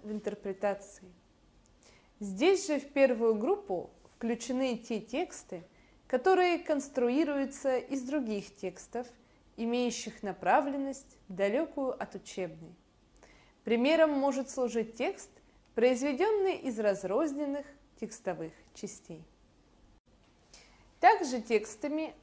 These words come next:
относящимися к первой группе, могут быть дидактические тесты, вопросы, задания. Все они преследуют диагностические цели. Вторая группа текстов —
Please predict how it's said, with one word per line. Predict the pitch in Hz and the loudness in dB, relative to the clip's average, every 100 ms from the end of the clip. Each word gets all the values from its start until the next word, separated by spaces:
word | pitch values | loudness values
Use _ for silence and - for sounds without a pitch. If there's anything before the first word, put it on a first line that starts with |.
| - | -2
относящимися | 262 285 285 392 392 - 285 269 - 277 247 | 0 0 -2 0 0 -2 -4 -4 -2 2 2
к | 247 | 0
первой | - 262 220 202 | 2 4 4 -2
группе, | 196 370 427 220 170 - - _ _ | 0 0 0 -4 -8 -10 -20 _ _
могут | 208 311 370 285 | 0 2 4 0
быть | 226 294 277 - | 0 -2 -2 -10
дидактические | 233 269 359 - 320 240 - - 208 208 | -6 -2 -2 0 -2 -2 -10 -8 -6 -6
тесты, | 208 180 - - 269 - _ _ _ - | -4 -6 -6 -14 -14 -14 _ _ _ 0
вопросы, | 302 339 254 202 - 277 277 - - | 0 2 2 2 0 -8 -10 -12 -10
задания. | 196 262 220 170 160 160 170 _ _ _ _ - - _ _ | -2 0 0 -4 -8 -16 -20 _ _ _ _ -20 -20 _ _
Все | - 285 392 | -6 0 4
они | 370 330 | 4 2
преследуют | 285 302 - 294 285 285 277 277 - | 0 -2 -2 -2 0 0 -2 -4 -8
диагностические | 202 220 202 196 185 - 294 254 - - 180 | 0 0 0 -6 -8 -8 -8 -8 -10 -8 -10
цели. | - - 170 160 165 _ _ _ _ _ - _ - _ | -10 -10 -10 -12 -20 _ _ _ _ _ -20 _ -20 _
Вторая | - 226 240 254 233 | -2 6 10 8 8
группа | 240 240 | 0 -2
текстов — | 226 339 370 - - 180 | -4 0 -2 -2 -4 -6